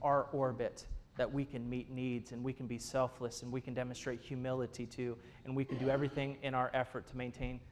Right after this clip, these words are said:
the spirit of unity and the bond of peace, because that is going to be appearing as lights in the world.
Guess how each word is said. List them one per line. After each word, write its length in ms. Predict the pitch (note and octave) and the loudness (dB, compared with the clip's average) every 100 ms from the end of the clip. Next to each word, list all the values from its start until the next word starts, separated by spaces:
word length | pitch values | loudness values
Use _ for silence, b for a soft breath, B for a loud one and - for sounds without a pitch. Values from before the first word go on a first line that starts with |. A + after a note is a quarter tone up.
| - | -16
the 80 | B2 | -14
spirit 320 | - D3+ C3+ | -6 -2 -2
of 80 | A#2 | -4
unity 480 | B2 B2+ A#2+ B2+ A2+ | -6 -6 -8 -10 -10
and 160 | B2+ | -10
the 40 | A#2+ | -4
bond 260 | B2+ A#2+ | -2 -2
of 100 | A2 - | -6 -8
peace, 420 | C3+ A#2 - - B B B - | -8 -8 -12 -18 B B B -14
because 280 | - B2 | -12 -8
that 220 | - D3 C#3 | -2 0 -2
is 120 | A#2 | -4
going 240 | C3 B2+ | -8 -8
to 120 | A#2+ | -10
be 240 | B2 C3 B2+ | -8 -8 -8
appearing 580 | A#2+ - - D#3 D3 A#2+ A#2 | -10 -10 -6 -4 -4 -6 -8
as 160 | A#2+ B2 | -10 -4
lights 380 | A#2+ C3 B2 C3+ | -2 -2 -4 -8
in 100 | B2+ | -6
the 60 | |
world. 400 | B2 A2+ G2+ G2+ | -4 -4 -4 -6